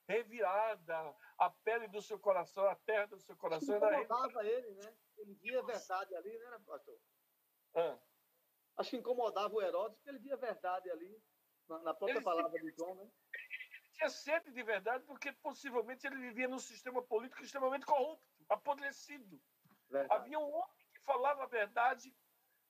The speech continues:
Speaker 1: que não tinha medo das consequências. Então,
Speaker 2: Interessante.
Speaker 1: esse é João. Esse é um, esse é o João que eu, eu fico,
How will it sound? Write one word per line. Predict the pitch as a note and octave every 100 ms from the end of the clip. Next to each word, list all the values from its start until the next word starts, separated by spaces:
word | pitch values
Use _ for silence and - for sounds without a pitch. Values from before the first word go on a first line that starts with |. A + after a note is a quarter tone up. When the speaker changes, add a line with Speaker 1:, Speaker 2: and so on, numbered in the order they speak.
| _ _ _ G#3+
Speaker 1:
que | G#3+ D4+
não | C#4
tinha | - D#4 D4
medo | B3+ D#4 D4+
das | D4 C#4
consequências. | - C4+ C#4 - A#3+ A#3+ - - - _ _ _ _ _ _ _ _ _ _ _ _ _ _ _
Então, | B3 E4+
Speaker 2:
Interessante. | E4 D#4 C#3+ B2 _ _ _ _ - -
Speaker 1:
esse | - -
é | A3+
João. | G3 F3+ D#3+ C3+ - _ _ _ _ _ _ _ _
Esse | A#3+ E4 - D4
é |
um, | C#4 C4 G3+ A#3+ C#4
esse | D4 C#4
é | C4
o |
João | G#3+ A3+ A3 A#3 A3+ - _ _ _ _ _
que | B3
eu, | A#3+
eu | B3 A3+ F3+ _
fico, | A#3+ A3 A3+